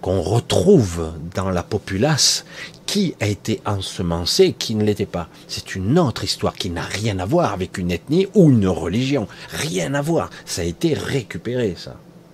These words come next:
C'est pour ça que, bon, on peut parler d'une histoire de sept mille ans en arrière, mais ce n'est rien dans l'histoire de ce monde.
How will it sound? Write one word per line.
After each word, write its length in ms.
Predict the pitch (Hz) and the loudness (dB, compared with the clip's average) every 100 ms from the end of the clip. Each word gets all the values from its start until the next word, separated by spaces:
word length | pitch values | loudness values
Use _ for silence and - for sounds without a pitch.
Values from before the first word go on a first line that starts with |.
| - - - - - - | -20 -18 -18 -18 -20 -8
C'est 140 | 113 | -2
pour 160 | 127 - | 0 4
ça 180 | 190 | 2
que, 160 | 123 - | 2 -4
bon, 240 | 95 107 73 73 - - - - - | -4 -4 -6 -14 -20 -20 -20 -18 -10
on 100 | 76 | -8
peut 280 | - 104 95 | 0 2 2
parler 500 | 85 76 95 117 90 | 0 0 2 2 2
d'une 220 | 92 87 | -2 -4
histoire 480 | 85 - 104 110 85 | -4 -4 0 0 -2
de 100 | 85 | -4
sept 380 | - - - | -6 -8 -8
mille 160 | 82 85 | -6 -2
ans 120 | 101 | -2
en 80 | 82 | -4
arrière, 440 | 78 87 151 113 82 | -6 -6 -6 -8 -10
mais 140 | 87 95 | -8 -8
ce 240 | - - | -8 -4
n'est 280 | 175 190 82 | -4 -2 -4
rien 500 | - 85 82 139 101 85 | -6 -2 2 2 0 -6
dans 120 | 95 82 | -10 -8
l'histoire 640 | 82 - - 82 120 196 - - - - - | -6 -6 -4 -4 -4 -6 -12 -20 -20 -20 -14
de 360 | 82 95 135 185 - | -6 -4 -4 -6 -16
ce 200 | - - | -10 -8
monde. 340 | 104 123 90 | -4 -2 -4